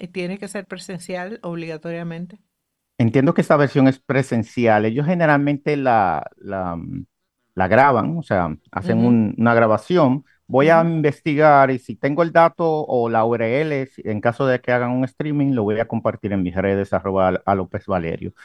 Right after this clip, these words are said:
Speaker 2: Atentos
Speaker 1: Ok.
Speaker 2: también a las redes de Popular en Línea, que es
Speaker 1: Sí.
Speaker 2: la, el, el handle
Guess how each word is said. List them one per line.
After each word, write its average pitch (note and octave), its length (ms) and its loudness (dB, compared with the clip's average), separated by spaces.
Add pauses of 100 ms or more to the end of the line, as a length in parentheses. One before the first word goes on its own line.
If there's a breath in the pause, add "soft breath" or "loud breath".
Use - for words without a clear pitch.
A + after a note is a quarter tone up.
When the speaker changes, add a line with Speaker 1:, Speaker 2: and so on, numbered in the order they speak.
(160 loud breath)
Speaker 2:
Atentos E3+ 480 2
Speaker 1:
Ok. C3+ 40 -10
Speaker 2:
también F3+ 360 2
a E3 60 6
las D3+ 100 4
redes C#3 300 2
de C#3+ 80 -2
Popular C#3 420 0
en C#3+ 140 -2
Línea, E3+ 340 -4 (220)
que G#2+ 240 -2
es G#2 60 -6
Speaker 1:
Sí. D#3 100 -10
Speaker 2:
la, A2 400 0 (240)
el, G2+ 460 -2 (120)
el G2 240 -2
handle C#3 460 2